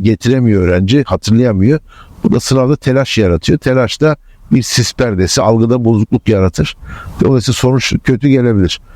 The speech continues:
Bunu atlatmanın en güzel yolu dakikalı test çözme, saatli de-, test çözme, bol tekrar yapma, yüksek sesle tekrar etme ya da bir,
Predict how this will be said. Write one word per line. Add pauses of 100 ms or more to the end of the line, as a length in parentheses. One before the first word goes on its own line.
(220)
Bunu
atlatmanın
en
güzel
yolu
dakikalı
test
çözme,
saatli
de-,
test
çözme, (500)
bol
tekrar
yapma, (340)
yüksek
sesle (160)
tekrar
etme
ya
da
bir,